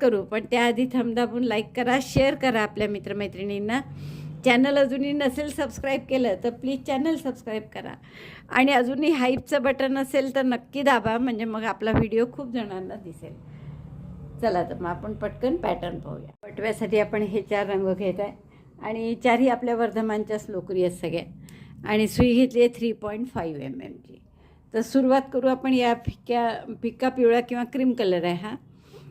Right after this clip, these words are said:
मॅजिक लूपमध्ये बारा डबल क्रोशे करून घेऊ. हातावर वेढून मॅजिक लूप बनवलं,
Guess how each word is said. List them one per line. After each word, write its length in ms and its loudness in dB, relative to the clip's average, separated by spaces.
मॅजिक 440 4
लूपमध्ये 580 4
बारा 440 0
डबल 320 2
क्रोशे 320 -8
करून 340 -6
घेऊ. 180 -12
हातावर 640 0
वेढून 480 0
मॅजिक 420 -2
लूप 160 -4
बनवलं, 520 2